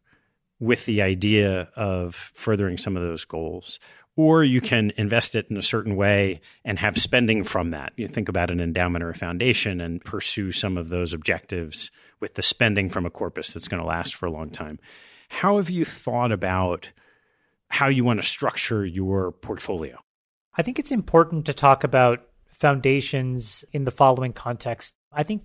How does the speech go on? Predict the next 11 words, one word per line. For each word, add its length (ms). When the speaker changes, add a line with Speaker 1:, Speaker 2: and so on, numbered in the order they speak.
Speaker 2:
foundations 1040
and 440
charitable 460
investing 920
is 240
largely 640
an 180
outcropping 640
of 140
Western 440
guilt. 560